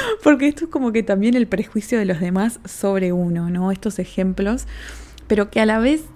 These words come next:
te puede hacer creer que fracasaste, porque también,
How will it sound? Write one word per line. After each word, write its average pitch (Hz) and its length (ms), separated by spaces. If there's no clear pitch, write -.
te 240 140
puede 240 720
hacer 185 460
creer 190 340
que 196 120
fracasaste, 185 840
porque 196 300
también, 240 440